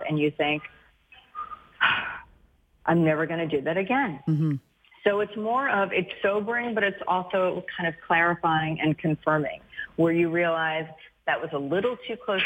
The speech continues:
Speaker 1: to the edge, and I need to reassess how I'm handling my money and never get into that money moment again. But you know what?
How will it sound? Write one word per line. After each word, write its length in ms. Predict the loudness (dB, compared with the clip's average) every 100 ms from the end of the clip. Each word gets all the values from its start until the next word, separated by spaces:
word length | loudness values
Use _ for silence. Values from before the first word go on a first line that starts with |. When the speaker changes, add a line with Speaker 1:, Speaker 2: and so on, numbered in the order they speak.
| -2
Speaker 1:
to 60 | -2
the 160 | 2
edge, 360 | 2 2 0 -2 -4 -4 -12 _ _ _ _ _ _ _ _
and 380 | 0 2 2 0 -4 0
I 180 | 2 4
need 320 | 4 2 0 0
to 480 | 2 4 2 0 -2 -8 -2
reassess 640 | 2 2 0 0 -2 -2 -6 -18 -16
how 260 | -2 0 2
I'm 140 | 0
handling 540 | 0 -2 0 2 0 0
my 120 | 0
money 440 | 0 0 2 0 -4 -18 _ _
and 220 | 2 4 4
never 260 | 4 2 -2
get 220 | -2 -2 -2
into 240 | -6 -2
that 220 | -2 0
money 200 | -2 -2
moment 340 | -2 -2 -2 -2
again. 340 | -2 -2 -4 -8 -16 -2
But 140 | -2 0
you 100 | 0
know 200 | 2 2
what? 360 | 0 -2 -8